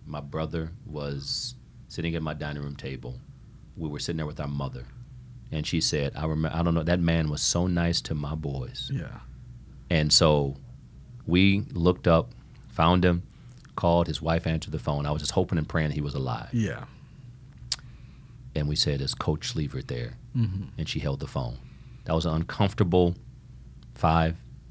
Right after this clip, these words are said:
Speaker 1: ten seconds. It felt like an eternity.
Speaker 2: Yeah.
Speaker 1: 'Cause I was hoping she wouldn't say, "I'm sorry, he's no longer alive."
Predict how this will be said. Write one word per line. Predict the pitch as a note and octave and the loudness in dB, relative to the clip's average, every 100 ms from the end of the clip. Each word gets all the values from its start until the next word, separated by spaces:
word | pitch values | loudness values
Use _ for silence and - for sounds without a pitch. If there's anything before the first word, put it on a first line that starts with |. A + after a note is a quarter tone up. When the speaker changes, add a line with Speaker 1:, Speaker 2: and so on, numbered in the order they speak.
| - - - | -20 -18 -8
Speaker 1:
ten | - E2 | 0 0
seconds. | - E2 F2 D#2+ | 2 0 0 2
It | |
felt | A2 A2 | 6 6
like | D#2+ D#2 | 6 0
an | D2 | -4
eternity. | C#2 F2 D2+ C2 A#2+ | -2 0 0 0 -2
Speaker 2:
Yeah. | F#2 E2 - - - - | -2 -6 -14 -16 -16 -14
Speaker 1:
'Cause | - | 4
I | F2+ | 4
was | - | 8
hoping | G#2+ F#2 | 6 6
she | - | 4
wouldn't | E2+ D#2+ | 4 4
say, | D2+ E2 D2 C#2+ | 4 2 2 -2
"I'm | D#2 D2 | -6 -2
sorry, | - C#2 C2+ | 0 0 -2
he's | - C#3 | -4 -4
no | C#3 | -2
longer | C3 C3+ C3 | -2 -4 -6
alive." | C3 B2 B2 | -6 -6 -8